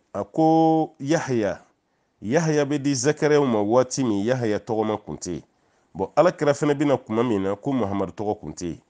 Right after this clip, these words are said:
Parce que Alahu Taala ko suratu Mariyama kɔnɔ, "Ya Zakariya, inna nubashiruka bi ghulamin ismuhu Yahya, lam naj'al lahu min qablu samiyya."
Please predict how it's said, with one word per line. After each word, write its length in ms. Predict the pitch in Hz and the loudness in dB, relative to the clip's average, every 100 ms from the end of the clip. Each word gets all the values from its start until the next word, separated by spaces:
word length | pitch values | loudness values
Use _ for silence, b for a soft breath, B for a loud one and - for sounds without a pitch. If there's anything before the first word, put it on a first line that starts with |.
| - | -14
Parce 160 | - | -6
que 60 | 98 | -2
Alahu 220 | 107 120 | -2 -2
Taala 280 | 117 101 104 | 0 2 0
ko 100 | 98 | -2
suratu 380 | - 107 101 110 | -4 -4 -4 -2
Mariyama 400 | 107 104 107 107 | -2 0 0 0
kɔnɔ, 280 | 98 87 90 | -2 -6 -6
"Ya 200 | 87 92 | -4 -4
Zakariya, 640 | 90 101 101 98 117 123 - b b b b | -2 -4 -4 -2 0 -2 -4 b b b b
inna 300 | 135 131 113 | -2 0 2
nubashiruka 760 | 110 101 101 - 127 127 104 104 | 2 0 -2 -2 -4 -2 -2 -4
bi 120 | 95 | -2
ghulamin 580 | 95 92 101 120 127 143 - | -2 -2 0 2 0 -4 -6
ismuhu 520 | - - 117 113 101 101 | -8 -4 -4 -2 -2 -2
Yahya, 420 | 104 - 92 76 b b b - | -4 -4 -8 -8 b b b -6
lam 300 | 95 98 98 | -2 0 0
naj'al 340 | 139 120 120 117 | 0 2 2 2
lahu 240 | 120 110 | 0 0
min 220 | 107 101 95 | -2 -2 -2
qablu 420 | 135 135 139 151 160 | -2 0 -2 -2 -4
samiyya." 580 | - 101 95 92 78 | -6 -4 -4 -4 -6